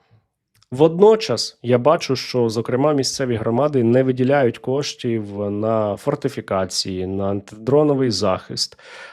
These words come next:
а виділяють кошти часто, не всі, звісно, громади, але часто виділяють гроші там на клумби, на спортивні майданчики, на соціальну сферу, знову ж таки.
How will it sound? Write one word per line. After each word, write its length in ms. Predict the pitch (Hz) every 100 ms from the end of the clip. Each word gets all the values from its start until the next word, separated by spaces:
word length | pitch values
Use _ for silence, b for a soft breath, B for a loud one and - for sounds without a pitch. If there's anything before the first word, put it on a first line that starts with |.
| B
а 100 | 123
виділяють 520 | 127 139 180 185 -
кошти 400 | - 151 - 127
часто, 520 | - 139 139 - 120
не 120 | 127
всі, 340 | 151 - 214 202
звісно, 420 | 135 120 - 110
громади, 440 | 107 107 101 95
але 200 | 104 113
часто 400 | 117 175 180 -
виділяють 480 | 127 110 113 139 117
гроші 480 | 92 135 147 - 110
там 300 | 98 95 95
на 100 | 135
клумби, 720 | 143 139 147 139 123 117 117 110 b b b -
на 160 | 127
спортивні 540 | 127 - 127 156 165 160
майданчики, 1000 | 156 135 110 104 101 - 101 - 104 101 b b b
на 80 | 147
соціальну 600 | - 147 160 170 190 190
сферу, 500 | 180 - 147 143 135
знову 420 | 123 135 127 127
ж 160 | 123 -
таки. 400 | 120 - 117